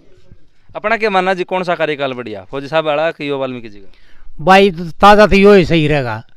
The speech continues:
Speaker 1: अच्छा।
Speaker 2: हाँ, हाँ, वो तो गया गेल, उसका जिक्र कीजिए।
Speaker 1: ना, ना, सच्चाई बताओ जी।
Speaker 2: हाँ।
Speaker 1: सच्चाई बताओ।
Speaker 2: अच्छा, फौजी ने काम खूब करे, अरे भी याद सरकार भी करना रही है।
Speaker 1: फौजी साहब ने क्या करवाया?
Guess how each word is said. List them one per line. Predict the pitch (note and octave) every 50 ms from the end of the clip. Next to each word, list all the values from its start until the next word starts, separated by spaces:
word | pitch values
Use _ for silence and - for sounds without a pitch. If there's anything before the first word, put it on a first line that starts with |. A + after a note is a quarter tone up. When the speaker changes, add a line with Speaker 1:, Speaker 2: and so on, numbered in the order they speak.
| - -
Speaker 1:
अच्छा। | A2+ - - - - - - C4 D#3
Speaker 2:
हाँ, | C3 A#2 A#2+ B2+
हाँ, | - - D#3+ B2 A#2
वो | C#3 F#3+ F#3+
तो | F3+ D#3+
गया | F#3 F#3+ F#3+ F#3 F#3
गेल, | E3 F#3 F3+ F#3
उसका | F#3 E3 - F#3+
जिक्र | F3 E3 - D#3+ C#3+
कीजिए। | - C#3+ C3 - - A#3+ G3+ - - - _ - _ - - _ - - - D#3+ D#3+ F3 E3+ E3+ E3 D#3 D3+
Speaker 1:
ना, | F3+ G#3
ना, | A3+ G3+
सच्चाई | D#3 - D#3+ - E3 D3+ C#3
बताओ | A#2+ G#2+ A2+ B2+ C3
जी। | A2 A2+
Speaker 2:
हाँ। | - -
Speaker 1:
सच्चाई | - - - A#3
बताओ। | F#3+ C3+ C3+ F#3+ - - B2+ G#2 F#2+ - - - - -
Speaker 2:
अच्छा, | E3+ F#3 G#3+ G#3 - - _ - -
फौजी | G3+ A3 G#3+ F3+ A#3
ने | A#3 B3 A#3+ A#3
काम | - A3+ A3 A3+ G#3
खूब | - - A3+ G#3+ F#3+
करे, | A3 A3 A3+ A3+ A3+ A#3+ - _ - _ -
अरे | C3+ C3 C3+ C3+
भी | B2 A#2+ C#3 C#3 C#3 - _ _ _ _ _ _ D3+ C#3+
याद | C3+ D3 D3+ D3 C3
सरकार | A#2 - - B2+ - C3+ B2
भी | B2 A#2+ A#2
करना | - B2 A#2 A#2+ B2 C3
रही | C3 B2+
है। | A2+ - - _
Speaker 1:
फौजी | F3+ G3
साहब | F3+ G3+ G3+ G3
ने | F#3 D#3+
क्या | C#3 D3 C3+
करवाया? | A#2+ A#2+ A2 G2+ G2